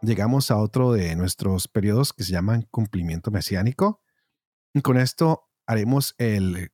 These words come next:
cuarto evangelio que nos hacía falta, que es el evangelio de Lucas. Estaremos hoy desde el día trescientos trece al día trescientos veintiuno y ya estamos realmente muy, pero muy, muy cerca de lo que es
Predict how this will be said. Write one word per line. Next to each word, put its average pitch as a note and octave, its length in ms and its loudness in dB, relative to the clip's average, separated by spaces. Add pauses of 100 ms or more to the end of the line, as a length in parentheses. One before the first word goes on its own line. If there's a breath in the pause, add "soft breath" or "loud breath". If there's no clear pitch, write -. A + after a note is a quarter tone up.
(100)
cuarto B2 380 -2
evangelio G#2+ 360 -2
que A2+ 100 -4
nos G2 180 -6
hacía G2+ 240 -4
falta, G#2 560 -2 (640)
que D#2 160 -4
es D#2+ 140 -8
el G#2+ 80 0
evangelio G2 320 0
de G#2 40 2
Lucas. A#2 300 0
Estaremos G2+ 560 -4
hoy C3+ 240 0
desde G#2 220 -2
el F#2 60 -4
día C3 200 0
trescientos G#2 640 -2
trece C3 480 0 (600)
al A2+ 180 0
día B2 240 2
trescientos A#2 600 0
veintiuno D3 580 2 (720)
y B2 160 4
ya G#2 360 0 (180)
estamos A2 500 -2
realmente A#2 600 2
muy, C#3+ 800 2
pero F#2+ 180 0
muy, F3 360 2 (380)
muy B2 280 2
cerca B2+ 680 0
de A2 220 0
lo G2 140 2
que F#2+ 360 -2
es - 220 -4